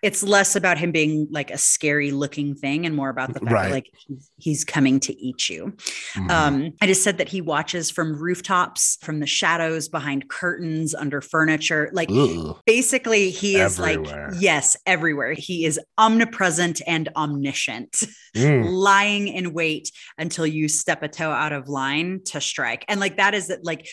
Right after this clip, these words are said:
Speaker 1: really, that is the thing, is that it's like El Cuckoo is always around.
Speaker 2: Ugh, it's like
Speaker 1: Yeah.
Speaker 2: Big
Speaker 1: Yeah.
Speaker 2: Brother shit.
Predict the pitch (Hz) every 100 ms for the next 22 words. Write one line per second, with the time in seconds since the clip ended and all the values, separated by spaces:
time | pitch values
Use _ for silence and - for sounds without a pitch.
0 | - - 202 247 233 190 160 160 160 160
1 | 156 143 156 180 147 151 147 147 - 151
2 | 147 - - 180 160 208 - 185 160 113
3 | _ - 180 175 160 160 143 143 131 92
4 | 76 - - - _ _ - 113 104 80
5 | 73 65 - 78 170 143 104 73 - 120
6 | 113 170 156 104 85 - 76